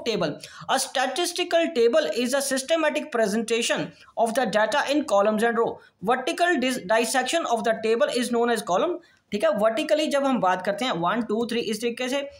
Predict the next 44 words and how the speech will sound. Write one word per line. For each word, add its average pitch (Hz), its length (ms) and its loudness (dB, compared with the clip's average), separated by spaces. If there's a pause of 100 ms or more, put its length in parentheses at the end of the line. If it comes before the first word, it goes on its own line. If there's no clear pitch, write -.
(320)
तो 240 120 -2
इस 247 200 -2
तरीके 269 240 -2
से 277 80 0
आ 233 100 2
जाएगा 262 220 -2
तो 285 100 -2
वो 277 120 0
कॉलम 220 300 2
हो 269 120 2
जाएंगे, 285 280 -2
इस 247 260 -6
तरीके 240 280 -2
से 285 120 0
वो 277 140 0
क्या 262 180 -2
आ 220 60 2
जाएंगे, 254 200 -2
हॉरिजॉन्टल 247 600 0
में 320 280 -2 (180)
रो। 165 240 -4 (280)
वर्टिकल 240 460 0
डाइसेक्शन 233 500 0
को 262 100 0
हम 240 140 2
क्या 269 220 2
बोलेंगे, 220 580 0 (140)
कॉलम्स, 254 400 2 (220)
और 247 140 2
हॉरिजॉन्टल 302 840 2 (960)
डाइसेक्शन 269 520 0
को 311 100 2
हम 277 160 2
क्या 254 180 0
बोलेंगे, 233 420 2 (480)
रोज। 180 360 0 (280)
राइट 226 200 0
स्टूडेंट्स, 294 340 0
तो 233 120 0
ये 233 120 0
फर्स्ट 247 400 -2
रो, 349 300 0 (240)
for 220 100 0
example, 233 400 0